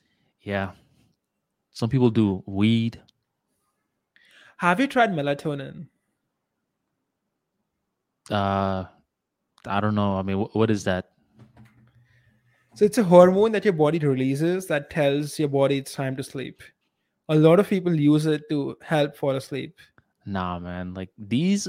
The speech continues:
Speaker 1: sort of stuff, like, if I can't pronounce it properly,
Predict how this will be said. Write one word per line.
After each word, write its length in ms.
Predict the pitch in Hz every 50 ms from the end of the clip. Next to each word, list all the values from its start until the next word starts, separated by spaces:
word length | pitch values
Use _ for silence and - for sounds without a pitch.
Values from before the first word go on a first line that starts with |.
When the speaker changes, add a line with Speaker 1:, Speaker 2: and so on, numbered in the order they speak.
| - -
Speaker 1:
sort 220 | - 180 190 180
of 180 | 156 135 110 - -
stuff, 580 | - - - - - - 110 113 127 - - _ _
like, 180 | - 104 98 -
if 80 | 107 -
I 100 | 120 123
can't 200 | - 180 175 135
pronounce 440 | - 110 104 92 92 101 110 - -
it 100 | 110 -
properly, 520 | - 123 113 - 120 113 117 110 110 113